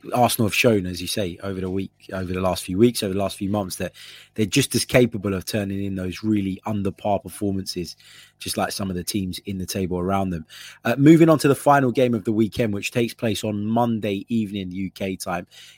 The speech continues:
It's Manchester United versus Brentford. Now, we know who the new Man United manager is gonna be,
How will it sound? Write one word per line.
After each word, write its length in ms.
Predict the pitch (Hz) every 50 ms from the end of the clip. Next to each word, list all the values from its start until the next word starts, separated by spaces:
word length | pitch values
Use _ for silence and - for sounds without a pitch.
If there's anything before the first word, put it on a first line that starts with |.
| _ -
It's 180 | - - - -
Manchester 680 | 113 110 123 123 123 120 113 - 123 - - - 110
United 600 | 107 107 110 110 110 104 - - 98 87 - - 101 90 92
versus 500 | 104 104 98 92 - - 101 90 82 -
Brentford. 680 | _ - 101 107 107 104 107 - - - 90 85 92
Now, 180 | 101 98 98
we 120 | 98 107 107
know 220 | 113 135 143 151
who 160 | 135 131 127
the 100 | 110 117
new 280 | 110 110 110 107 104 113 - _ -
Man 260 | 107 104 104 98 101
United 280 | 98 101 101 - 87 -
manager 300 | 98 95 92 87 - 85
is 60 | -
gonna 180 | - 90 87
be, 280 | 78 - 82 80 87